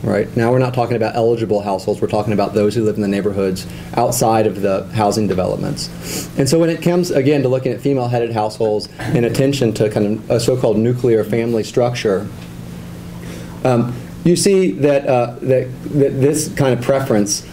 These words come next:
uh, uh, definitely, uh, uh, uh, looked different than the surrounding neighborhood. This is particularly true at Harlem River,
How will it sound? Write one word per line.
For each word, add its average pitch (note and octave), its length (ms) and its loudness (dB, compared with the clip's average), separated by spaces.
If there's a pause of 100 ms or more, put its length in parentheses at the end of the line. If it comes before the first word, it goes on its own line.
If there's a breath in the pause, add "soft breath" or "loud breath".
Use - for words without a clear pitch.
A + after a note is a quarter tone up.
(140 loud breath)
uh, B2 40 2
uh, A2 440 2
definitely, B2 680 2
uh, A2 60 0
uh, G2+ 560 0
uh, G#2+ 120 2
looked C3+ 320 0
different C#3 400 2
than A2 160 2
the G#2+ 80 0
surrounding A2 520 -2
neighborhood. G2 520 0 (220 loud breath)
This B2 160 0
is A#2+ 80 2
particularly C#3+ 460 2
true A#2+ 240 4
at A2+ 60 -4
Harlem G#2 300 2
River, G2+ 340 0